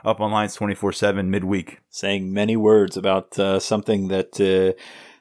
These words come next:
Speaker 2: seems so simple is not. So, yeah,
Speaker 1: No.
Speaker 2: I, I do recommend you check that one out.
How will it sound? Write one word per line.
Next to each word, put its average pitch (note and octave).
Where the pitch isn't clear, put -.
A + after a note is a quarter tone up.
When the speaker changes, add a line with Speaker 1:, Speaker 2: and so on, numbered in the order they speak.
Speaker 2:
seems E3+
so D#3+
simple C3
is A2
not. F2+
So, G2
yeah, G2
Speaker 1:
No. F#2+
Speaker 2:
I, G2
I A2
do A2
recommend G2+
you F2+
check -
that F#2+
one F#2
out. F#2+